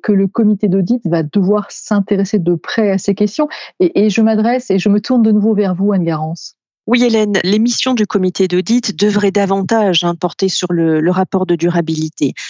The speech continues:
Speaker 2: Alors désormais, euh, au même titre que nous constatons que les directions financières s'intéressent de plus en plus aux sujets,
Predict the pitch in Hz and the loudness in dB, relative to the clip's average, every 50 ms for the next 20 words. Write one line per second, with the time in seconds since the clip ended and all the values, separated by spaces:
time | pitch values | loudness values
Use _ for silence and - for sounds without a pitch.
0 | - _ - 151 160 165 170 226 220 214 220 214 214 214 220 247 269 285 302 311 | -10 _ -2 -2 0 0 2 2 2 2 2 2 2 2 2 2 2 2 2 2
1 | - - 175 175 - - 175 170 170 175 180 180 - - - 294 - - - 175 | 2 2 2 2 2 0 0 0 0 0 -2 -2 -4 -2 -2 -2 -2 -2 -4 -2
2 | - 185 170 165 - - 175 175 - - 175 170 - 202 202 196 - - 151 143 | -2 -2 -2 -2 -4 -6 -10 -10 -6 -4 -6 -4 -2 -2 -4 -4 -2 -2 -2 -2
3 | 139 143 180 170 175 170 - - 185 175 - - - 160 160 165 - - - 185 | -2 -2 -2 -4 -4 -4 -4 -4 -4 -4 -6 -8 -12 -12 -12 -10 -4 0 0 0
4 | 180 - - - - 156 156 - - 202 240 277 285 269 214 185 165 - - - | 0 -2 -4 -6 -6 -4 -4 0 0 0 2 2 2 2 0 -2 -4 -4 -2 -2
5 | 165 170 165 165 - - 190 185 - - 151 143 - - 160 160 156 - 180 180 | -2 0 -2 -4 -4 -4 -4 -2 0 0 -2 -2 -2 -4 -4 -2 0 2 2 2